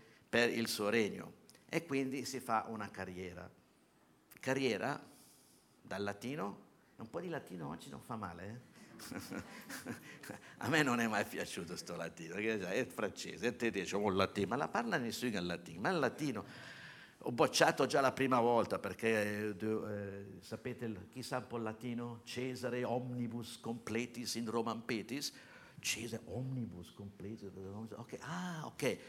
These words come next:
Cesare trovando tutti gli omnibus completi in Romam petis, "Alenai a Roma pe". E lì m'hanno bocciato, capì che mi dà latino, niente da fare. Allora oggi ve lo, ve lo, eh,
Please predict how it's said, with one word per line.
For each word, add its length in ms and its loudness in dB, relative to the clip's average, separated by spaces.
Cesare 500 2
trovando 400 2
tutti 240 -4
gli 140 4
omnibus 500 6
completi 640 2
in 180 -2
Romam 320 2
petis, 340 0
"Alenai 440 4
a 60 6
Roma 240 2
pe". 300 -10
E 120 10
lì 180 8
m'hanno 240 10
bocciato, 560 10
capì 300 4
che 160 2
mi 100 2
dà 100 8
latino, 540 2
niente 320 2
da 100 2
fare. 200 4
Allora 340 12
oggi 240 12
ve 140 8
lo, 240 10
ve 100 8
lo, 320 8
eh, 720 8